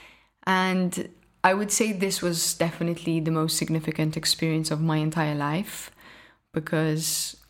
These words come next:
I visited my teacher's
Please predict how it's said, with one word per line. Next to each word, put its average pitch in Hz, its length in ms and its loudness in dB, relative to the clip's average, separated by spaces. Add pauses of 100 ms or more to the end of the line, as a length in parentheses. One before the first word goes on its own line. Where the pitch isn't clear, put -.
(200)
I 165 180 2
visited 165 760 0 (420)
my 165 140 0
teacher's 160 840 -2